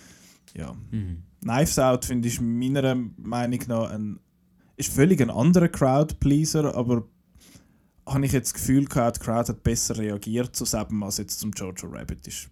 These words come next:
Speaker 1: in diesen Vorstellungen
Speaker 2: Verhalten
Speaker 1: nicht so
Speaker 2: gewesen, ja.
Speaker 1: ja. Und Knives Out ist, sind die Reaktionen
Speaker 2: Ja.
Speaker 1: eigentlich immer super gewesen.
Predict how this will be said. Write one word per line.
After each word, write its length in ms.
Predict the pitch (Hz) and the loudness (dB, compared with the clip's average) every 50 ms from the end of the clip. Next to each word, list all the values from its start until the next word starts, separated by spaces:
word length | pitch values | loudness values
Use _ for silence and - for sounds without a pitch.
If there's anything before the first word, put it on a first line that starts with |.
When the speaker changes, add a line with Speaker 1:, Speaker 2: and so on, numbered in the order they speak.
| - - | -12 -8
Speaker 1:
in 140 | 107 110 - - 113 107 | -8 -8 -8 -8 -8 -6
diesen 240 | 113 110 104 104 98 | -4 -4 -4 -4 -4
Vorstellungen 400 | - 110 113 - - 117 110 98 | -4 -4 -4 -2 0 0 2 4
Speaker 2:
Verhalten 380 | 101 98 98 104 113 - - | 6 6 6 6 4 2 0
Speaker 1:
nicht 140 | 117 117 - - | 0 -2 -2 -2
so 120 | - 92 | -2 0
Speaker 2:
gewesen, 200 | 90 90 110 113 | 2 2 4 4
ja. 100 | 113 110 107 107 107 | 4 4 4 2 -2
Speaker 1:
ja. 100 | 107 - - - - - - - _ - | -4 -6 -12 -20 -20 -20 -20 -20 _ -4
Und 300 | 135 127 110 - - - | -2 -2 -2 -2 -6 -8
Knives 460 | 127 123 123 117 120 131 131 - - | -6 -4 -2 0 0 0 0 0 -2
Out 260 | 107 101 104 - - | -4 -4 -4 -6 -8
ist, 160 | 110 - - | -8 -8 -6
sind 180 | - 113 104 - | -6 -6 -6 -6
die 60 | - | -6
Reaktionen 560 | 107 101 101 101 - - - 101 101 101 98 | -6 -6 -6 -6 -8 -8 -8 -8 -6 -6 -4
Speaker 2:
Ja. 80 | 98 98 | -2 -2
Speaker 1:
eigentlich 120 | 92 90 104 | -2 -2 -4
immer 120 | 101 98 | -6 -8
super 300 | - - - - _ - | -8 -10 -12 -12 _ -10
gewesen. 300 | - - - - - - | -10 -10 -12 -12 -12 -12